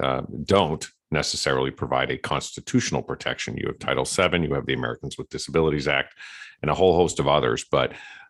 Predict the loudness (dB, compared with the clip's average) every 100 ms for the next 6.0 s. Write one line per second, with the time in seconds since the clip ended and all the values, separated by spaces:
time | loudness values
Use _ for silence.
0 | -2 0 0 -2 -2 -2 2 4 4 4
1 | 2 2 -2 -2 0 0 0 2 4 4
2 | 2 4 2 2 -4 -2 -2 2 0 0
3 | -8 -6 -4 -2 0 0 0 0 0 -2
4 | -6 -6 -2 0 0 -2 -4 -2 -2 -2
5 | -2 0 2 2 4 2 2 0 0 -2